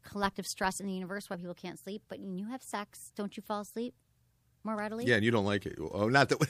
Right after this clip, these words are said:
Speaker 2: <laughs> That sounds wrong. <laughs> That sounded
Speaker 1: I don't
Speaker 2: wrong.
Speaker 1: like what?
Speaker 2: But you don't like it when guys have,
Speaker 1: I
Speaker 2: uh,
Speaker 1: want,
Speaker 2: fall
Speaker 1: no,
Speaker 2: asleep
Speaker 1: no.
Speaker 2: right afterwards 'cause you want cuddle time.
Speaker 1: I just need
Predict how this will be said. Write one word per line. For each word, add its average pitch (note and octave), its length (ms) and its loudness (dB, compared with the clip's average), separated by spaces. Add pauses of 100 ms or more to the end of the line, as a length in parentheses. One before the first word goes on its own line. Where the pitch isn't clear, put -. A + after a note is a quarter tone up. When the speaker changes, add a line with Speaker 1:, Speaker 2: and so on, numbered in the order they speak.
Speaker 2:
<laughs> C3+ 100 2
That A#2 160 6
sounds D3 260 8
wrong. G#2 320 8 (300)
<laughs> - 320 -4
That - 140 8
sounded F3 320 12
Speaker 1:
I C#3+ 40 8
don't D3 80 10
Speaker 2:
wrong. B2+ 120 10
Speaker 1:
like - 180 4
what? C#4+ 200 8
Speaker 2:
But A#2+ 100 10
you C3 100 12
don't C3 160 10
like D#3 220 10
it B2+ 60 8
when G#2+ 120 8
guys G2+ 240 6
have, F#2+ 220 4
Speaker 1:
I B3+ 60 6
Speaker 2:
uh, - 100 6
Speaker 1:
want, - 200 6
Speaker 2:
fall - 120 10
Speaker 1:
no, E4 80 10
Speaker 2:
asleep F4 180 8
Speaker 1:
no. G#3 80 8
Speaker 2:
right A2+ 100 12
afterwards A2+ 360 8
'cause G#2 180 0
you A2+ 60 6
want A2+ 160 4
cuddle C3 240 8
time. D2 240 -6 (200)
Speaker 1:
I A#3 100 4
just B3 220 -2
need A3+ 440 0